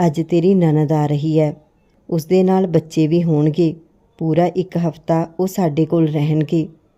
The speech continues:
ਇਸ ਲਈ ਤੂੰ ਕੁਝ ਸਪੈਸ਼ਲ ਬਣਾ ਲੈ।" ਸਿਮਰਨ ਨੇ ਜਵਾਬ ਦਿੱਤਾ,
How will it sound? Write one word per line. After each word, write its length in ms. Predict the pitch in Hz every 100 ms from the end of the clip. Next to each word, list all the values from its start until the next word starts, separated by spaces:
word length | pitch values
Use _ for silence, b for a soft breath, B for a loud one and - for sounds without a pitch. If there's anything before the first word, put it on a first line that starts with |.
| _ _ -
ਇਸ 220 | 156 156
ਲਈ 180 | 156 156
ਤੂੰ 220 | 160 165
ਕੁਝ 200 | 160 175
ਸਪੈਸ਼ਲ 580 | 170 - 160 156 160 147
ਬਣਾ 300 | 156 175 165
ਲੈ।" 240 | 147 147 - _ _ _ _ _ _
ਸਿਮਰਨ 380 | - 160 156 151
ਨੇ 160 | 151
ਜਵਾਬ 360 | 147 147 151 143
ਦਿੱਤਾ, 420 | - 143 - 160